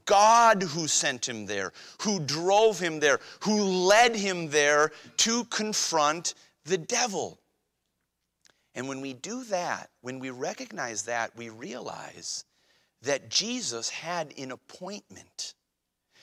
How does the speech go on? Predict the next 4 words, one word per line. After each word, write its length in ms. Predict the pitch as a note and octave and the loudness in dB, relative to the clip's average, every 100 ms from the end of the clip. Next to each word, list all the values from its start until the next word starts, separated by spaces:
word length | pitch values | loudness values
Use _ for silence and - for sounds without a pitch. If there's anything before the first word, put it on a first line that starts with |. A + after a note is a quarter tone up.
| - _ | -20 _
Jesus 560 | - E3 A#3+ C4+ C#4 F#3+ | 0 2 2 0 0 -2
had 340 | D#3+ D3+ D3+ D#3+ | 2 2 2 -2
an 140 | D3+ | -8
appointment 840 | C#3 - - G3+ B3 - B2+ C3+ | -8 -12 -6 -4 -4 -6 -8 -8